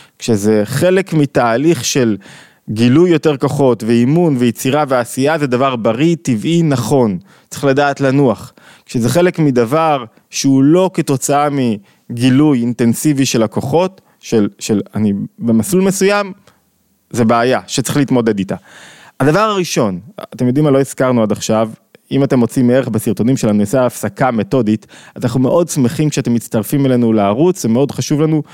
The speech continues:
ככה הסרטונים יכולים להמשיך לנוע, ואנחנו... אה,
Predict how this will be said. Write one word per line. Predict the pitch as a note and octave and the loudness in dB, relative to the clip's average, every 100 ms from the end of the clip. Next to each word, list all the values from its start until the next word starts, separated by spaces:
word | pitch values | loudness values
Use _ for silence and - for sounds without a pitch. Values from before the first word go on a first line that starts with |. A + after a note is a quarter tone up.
| - - | -14 -6
ככה | C3+ C#3+ | -2 0
הסרטונים | D3 A#2+ B2+ D3 | -2 0 0 0
יכולים | C3+ C#3 C#3 | 0 0 0
להמשיך | A#2+ A2 C#3 B2 - - - | 0 -2 -4 -8 -18 -20 -8
לנוע, | A#2 A#2+ D3+ D#3 A#2+ | 0 2 4 2 0
ואנחנו... | A#2+ A#2 A2 A#2+ A#2+ A2+ | -2 -2 -4 -2 0 0
אה, | A#2 | 0